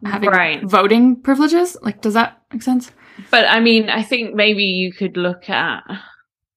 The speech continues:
Speaker 2: like, this is maybe where, like, remote work, not, like, a job stuff,
Speaker 1: Yeah.
Speaker 2: but, like, that helps because, for example, I'm thinking of, I know I have, I have a friend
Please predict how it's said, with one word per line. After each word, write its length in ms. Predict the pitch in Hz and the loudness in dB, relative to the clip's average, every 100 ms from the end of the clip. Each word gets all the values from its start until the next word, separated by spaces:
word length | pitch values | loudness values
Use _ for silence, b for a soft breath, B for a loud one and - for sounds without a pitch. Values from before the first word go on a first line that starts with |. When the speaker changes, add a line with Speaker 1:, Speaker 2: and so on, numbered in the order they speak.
| _ _ _ - | _ _ _ -2
Speaker 2:
like, 200 | 208 185 | 0 2
this 180 | 196 | 2
is 160 | 226 196 | 2 2
maybe 260 | 190 170 165 | 2 2 2
where, 180 | 165 | 2
like, 180 | 160 127 | 2 -2
remote 440 | 170 170 170 165 160 | -6 0 2 2 0
work, 380 | 165 165 - | -4 -4 -4
not, 240 | 196 180 - | -2 -2 0
like, 200 | 160 170 | -4 -6
a 80 | 165 - | -6 0
job 300 | 160 151 - _ - | 0 0 -8 _ -18
stuff, 280 | 190 - 208 | -4 2 4
Speaker 1:
Yeah. 160 | 190 | 4
Speaker 2:
but, 160 | 190 143 | 2 0
like, 160 | 147 175 | 2 0
that 220 | 160 - | -2 -2
helps 640 | - 156 220 - - - | 0 2 2 -2 -14 -6
because, 320 | 233 - 196 - B B B B | -4 -2 -6 -8 B B B B
for 100 | 277 | 2
example, 320 | 254 269 247 | 4 6 6
I'm 160 | 170 196 | 4 2
thinking 400 | 220 226 233 220 | 4 4 4 2
of, 140 | 165 | 4
I 160 | 151 190 | 4 2
know 200 | 214 226 | 2 2
I 120 | 233 240 | 2 0
have, 180 | 240 - | -4 -6
I 60 | 185 | -6
have 220 | 180 196 | -2 -2
a 60 | 208 | -2
friend 680 | - 208 185 175 208 294 | -2 0 2 0 -2 -4